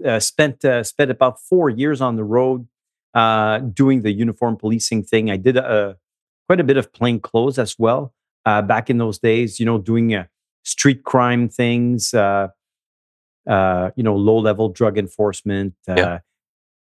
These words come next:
Speaker 1: car theft rings, that type of stuff. So had a great time. And then an opportunity came up for me to transfer to Ottawa.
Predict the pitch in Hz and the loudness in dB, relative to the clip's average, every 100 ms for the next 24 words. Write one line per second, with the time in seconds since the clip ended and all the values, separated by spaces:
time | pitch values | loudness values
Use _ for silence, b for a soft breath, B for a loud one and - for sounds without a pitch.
0 | _ _ _ 123 113 - 110 - - 113 | _ _ _ 0 0 0 -2 -2 -4 -2
1 | 107 107 98 110 104 _ _ 113 101 104 | 0 -2 -2 -2 -4 _ _ -6 -4 -4
2 | - 110 - _ _ _ - 151 147 147 | -2 -2 -4 _ _ _ 0 2 2 -2
3 | - _ 160 147 113 143 139 131 135 110 | -16 _ 0 0 2 0 0 0 0 0
4 | 104 113 110 - _ _ _ _ _ _ | 0 0 -2 -8 _ _ _ _ _ _
5 | _ _ _ _ 127 131 151 147 143 185 | _ _ _ _ 0 2 2 0 -4 -2
6 | 226 165 113 - 113 98 104 - _ _ | -2 -2 -6 -4 -2 0 -2 -4 _ _
7 | _ _ 135 139 139 - - 127 143 - | _ _ 2 2 2 -2 -2 0 -2 -2
8 | 139 - 135 135 170 | -4 -4 0 0 0